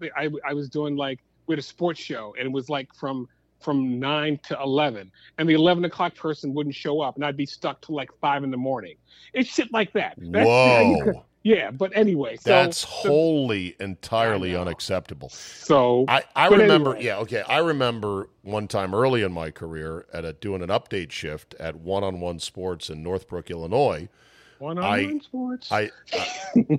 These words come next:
Speaker 2: I somehow got a hold, uh, I was on the phone. I didn't have a cell phone then. This was nineteen ninety-four.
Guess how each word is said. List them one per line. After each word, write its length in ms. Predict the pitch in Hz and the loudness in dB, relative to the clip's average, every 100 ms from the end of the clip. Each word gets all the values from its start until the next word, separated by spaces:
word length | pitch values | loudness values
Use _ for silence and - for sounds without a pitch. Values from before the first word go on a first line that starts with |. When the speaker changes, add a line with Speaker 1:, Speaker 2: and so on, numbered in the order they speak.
| 160 | 0
Speaker 2:
I 120 | 113 | 0
somehow 420 | 139 139 127 120 | 0 0 2 2
got 200 | 104 110 | 2 0
a 60 | 101 | 2
hold, 360 | 117 110 107 104 - | 4 4 0 -6 -12
uh, 100 | 90 - | -14 -6
I 60 | 95 | -4
was 120 | 90 | 0
on 160 | 113 120 | 0 -2
the 60 | |
phone. 500 | - - 120 110 104 - | -4 -2 0 0 -2 -8
I 40 | 98 | -6
didn't 140 | 123 | -4
have 100 | 107 | -4
a 40 | |
cell 280 | 90 117 110 | -4 -2 -2
phone 280 | - 87 78 | -4 -8 -8
then. 240 | 78 78 85 | -10 -12 -14
This 180 | 82 | -14
was 100 | 85 80 | -14 -12
nineteen 300 | 85 - 85 | -12 -12 -14
ninety-four. 600 | 80 76 - 85 73 67 | -14 -14 -14 -12 -12 -14